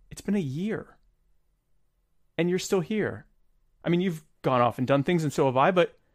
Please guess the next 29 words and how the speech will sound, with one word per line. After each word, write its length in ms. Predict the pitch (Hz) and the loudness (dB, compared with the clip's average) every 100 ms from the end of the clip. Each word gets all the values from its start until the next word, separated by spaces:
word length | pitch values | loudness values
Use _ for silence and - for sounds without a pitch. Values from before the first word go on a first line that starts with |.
| _ - | _ -4
we 80 | |
always 220 | 214 226 - | 0 0 -2
come 160 | 214 | -2
back 160 | 202 190 | -2 -4
together 320 | 185 190 113 | -4 -4 -2
right 180 | 123 135 | -4 -6
here 280 | 143 107 - - - - | -6 -8 -12 -20 -18 -10
on 80 | |
My 140 | 107 104 | -6 -6
Fellow 240 | - 110 | -6 -6
Americans 460 | 110 104 101 104 98 | -4 -6 -6 -12 -12
with 100 | 110 | -10
me, 240 | 110 101 _ _ _ _ _ _ _ | -10 -10 _ _ _ _ _ _ _
Spike 240 | - - 117 | -18 -16 -14
Cohen. 280 | 120 104 107 _ | -12 -14 -16 _
This 180 | - - | -2 0
is 100 | 277 | 2
a 120 | 294 | 4
Muddied 560 | 202 170 175 175 208 220 - - | 4 4 6 6 4 0 -2 -10
Waters 680 | 139 120 135 139 135 135 - _ - | -4 4 6 8 6 2 -4 _ -8
Media 460 | 127 151 151 143 | -2 0 2 2
production. 480 | 135 156 143 135 123 | 2 4 4 4 -4
Check 180 | 107 151 | -2 -2
us 120 | 165 | 2
out 100 | 170 | 6
on 120 | 160 | 6
Facebook, 500 | 143 202 202 - 165 | 6 6 6 2 0
YouTube, 500 | - 196 196 202 156 - - - | 2 0 4 6 6 4 -16 2
Instagram, 540 | 220 214 202 214 202 | 2 2 2 4 4